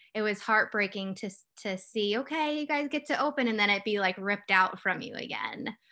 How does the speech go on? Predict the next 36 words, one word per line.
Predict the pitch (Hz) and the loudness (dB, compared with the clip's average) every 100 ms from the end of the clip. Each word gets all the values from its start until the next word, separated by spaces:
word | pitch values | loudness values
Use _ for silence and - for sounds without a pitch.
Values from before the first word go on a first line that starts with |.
| _ - | _ -8
Or, | 202 202 185 185 196 | -2 2 2 2 0
you | 202 | -2
know, | 190 190 | -4 -4
for | 214 | -4
months | 208 220 226 233 | 0 2 2 -2
and | 208 | -2
months, | 214 220 202 196 - | 2 2 2 -4 -6
you | 202 | -4
have | 196 - | -4 -4
to | 190 | -8
shut | 202 - | -8 -6
your | 190 185 | -6 -4
doors. | 185 180 160 190 | -2 -2 -4 -6
And | 196 | -6
like | 190 185 | -6 -6
you | 196 | -10
said, | 190 202 185 175 | -10 -4 -2 -2
when | 185 185 | -6 -8
you're, | 185 185 175 175 190 _ _ _ _ _ - | -6 -4 -4 -4 -10 _ _ _ _ _ -18
you | 190 | -12
know, | - | -10
the | 185 | -10
breadwinner | 185 165 185 180 170 170 175 185 - | -4 -4 -4 -6 -4 -2 0 -2 -2
of | 185 180 | -4 -6
your | 170 | -10
family, | - 185 190 202 170 175 180 196 208 _ _ _ | -8 -6 -4 -4 -6 -8 -8 -10 -12 _ _ _
or | 190 185 185 | -2 0 0
you're | 180 180 | -2 -4
a | |
business | 180 190 202 214 196 - | -4 -4 -4 -6 -6 -8
owner, | 202 196 185 185 185 - | -6 -4 -2 0 -2 -4
and | 214 190 180 175 180 180 - _ _ _ _ 214 | -6 -4 -4 -4 -8 -12 -14 _ _ _ _ -4
a | 202 | 2
lot | 196 233 | 4 4
of, | 220 190 - - | 2 -2 -10 -4
of | 196 | -4